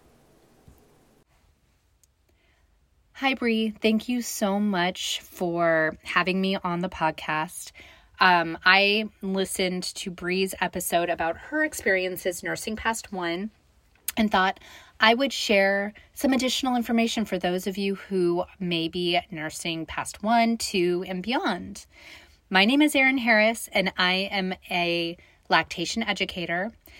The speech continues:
and owner of Nursing Mamas. And my primary focus is helping toddler nursing moms manage extended nursing.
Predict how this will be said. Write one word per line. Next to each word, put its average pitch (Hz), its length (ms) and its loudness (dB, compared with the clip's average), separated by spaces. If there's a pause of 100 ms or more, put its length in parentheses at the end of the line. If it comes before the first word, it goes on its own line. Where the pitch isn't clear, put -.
(160)
and 185 300 4
owner 190 340 2
of 180 240 4
Nursing 185 420 -2
Mamas. 156 680 -6
And 185 440 0
my 185 220 2
primary 277 520 2
focus 196 680 -2 (300)
is 196 140 -2
helping 185 520 0
toddler 190 560 0
nursing 208 440 -2
moms 165 460 -2 (280)
manage 180 1000 2 (400)
extended 165 440 0
nursing. 151 540 -8